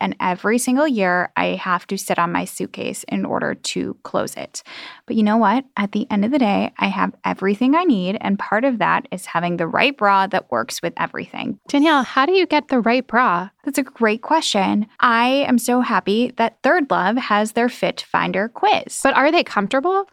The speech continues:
Speaker 1: They are. And over forty million women have taken the quiz to date.
Speaker 2: But what if the bra doesn't fit or I don't like it?
Speaker 1: Returns and exchanges are free and easy.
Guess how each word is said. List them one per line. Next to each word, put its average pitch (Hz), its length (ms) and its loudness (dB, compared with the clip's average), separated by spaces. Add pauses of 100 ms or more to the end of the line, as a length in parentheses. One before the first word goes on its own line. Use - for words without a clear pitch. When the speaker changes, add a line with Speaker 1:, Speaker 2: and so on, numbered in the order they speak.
(160)
Speaker 1:
They 220 240 0
are. 147 500 2
And 160 240 -2
over 240 260 2
forty 262 460 -2
million 196 580 0
women 170 460 -2
have - 220 -12
taken 285 340 0
the 277 80 2
quiz 190 400 -2
to - 100 -6
date. - 400 -6 (260)
Speaker 2:
But 269 100 2
what 294 180 4
if - 180 0
the 262 80 0
bra 233 380 2
doesn't 226 320 -4
fit 269 360 0
or 214 80 0
I 226 120 0
don't 226 160 -2
like 247 240 -4
it? 220 180 -10 (140)
Speaker 1:
Returns 196 500 -2
and 285 100 2
exchanges 220 680 0
are 247 120 2
free 175 520 -6
and 196 320 -4
easy. - 480 -8